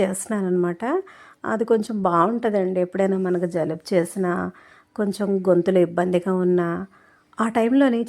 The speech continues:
చేసుకొని తిన్నాం అనుకోండి, ప్రశాంతంగా వేడివేడి అన్నంలో వేసుకొని తింటే సూపర్గా ఉంటుందండి. ఆ, ముందుగా నేను ఏం చేశానంటే ప్రాన్స్ అన్నీ మంచిగా క్లీన్ చేసి పక్కన పెట్టేసుకున్నాను. పక్కన పెట్టేసుకున్న తర్వాత ఈ ముందుగా ఏం చేస్తున్నానంటే,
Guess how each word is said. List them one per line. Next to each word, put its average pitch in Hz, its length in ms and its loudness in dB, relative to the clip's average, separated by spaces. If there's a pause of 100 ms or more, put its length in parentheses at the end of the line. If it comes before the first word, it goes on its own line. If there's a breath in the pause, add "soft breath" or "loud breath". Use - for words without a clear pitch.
చేసుకొని 208 380 0
తిన్నాం 202 260 0
అనుకోండి, 202 320 -2
ప్రశాంతంగా 202 680 -2
వేడివేడి 185 440 4
అన్నంలో 190 320 0
వేసుకొని 185 380 -4
తింటే 185 220 -8
సూపర్గా 175 480 -6
ఉంటుందండి. 175 600 -6 (460 loud breath)
ఆ, 226 140 0
ముందుగా 220 400 2
నేను 226 160 0
ఏం 196 240 2
చేశానంటే 202 560 -2
ప్రాన్స్ 190 440 -2
అన్నీ 208 140 -2
మంచిగా 196 360 0
క్లీన్ 180 380 0
చేసి 208 200 -4
పక్కన 214 220 -6
పెట్టేసుకున్నాను. 185 840 -2 (520 loud breath)
పక్కన 269 240 0
పెట్టేసుకున్న 226 560 -2
తర్వాత 208 800 -2
ఈ 262 220 -2 (280)
ముందుగా 226 340 0
ఏం 220 260 0
చేస్తున్నానంటే, 214 920 -2